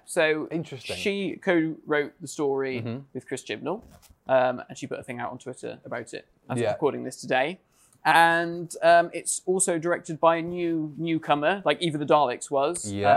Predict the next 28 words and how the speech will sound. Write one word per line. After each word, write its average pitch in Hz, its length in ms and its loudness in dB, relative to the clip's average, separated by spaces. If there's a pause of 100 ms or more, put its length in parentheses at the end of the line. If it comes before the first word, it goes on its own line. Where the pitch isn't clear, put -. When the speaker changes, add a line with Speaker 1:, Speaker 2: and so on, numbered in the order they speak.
(120)
Speaker 1:
Um, 139 260 -8 (140)
it's - 340 -6 (100)
also 139 480 -4
her 147 300 -4 (440)
first - 580 -8
Doctor - 300 -10
Who, 165 400 -6
well, 143 160 -4
first 151 220 -2
T 170 140 -2
V 214 140 -4
gig. 120 200 -6 (340)
Uh, 143 340 4
yeah. - 180 4
Speaker 2:
Pretty 131 220 -8
cool. 190 300 0
Speaker 1:
So 160 200 -2
really 180 440 -4
interesting. 147 520 -8 (300)
Speaker 2:
We 147 80 -2
got 151 140 2
a 143 60 2
bit - 180 -4
more 147 240 -2
of 123 80 -6
a 131 60 -10
confirmation 117 720 -8
about 95 300 -4